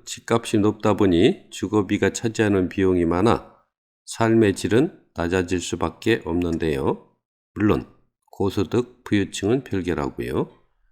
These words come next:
아파트 가격을 분석해 본다면 토지값의 건축비, 시행사, 시공사, 사업 이윤,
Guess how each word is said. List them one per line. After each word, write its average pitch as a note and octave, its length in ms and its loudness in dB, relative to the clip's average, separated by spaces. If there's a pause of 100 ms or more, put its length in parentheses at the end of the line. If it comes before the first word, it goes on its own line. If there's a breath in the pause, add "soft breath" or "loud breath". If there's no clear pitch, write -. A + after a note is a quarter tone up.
(500)
아파트 - 420 -2
가격을 F2+ 520 -2
분석해 F2+ 400 -4
본다면 D#2+ 600 0 (300)
토지값의 - 800 -4
건축비, - 800 -6 (680)
시행사, A#2 880 2
시공사, A2+ 880 -2
사업 - 480 -4
이윤, D#2+ 360 -4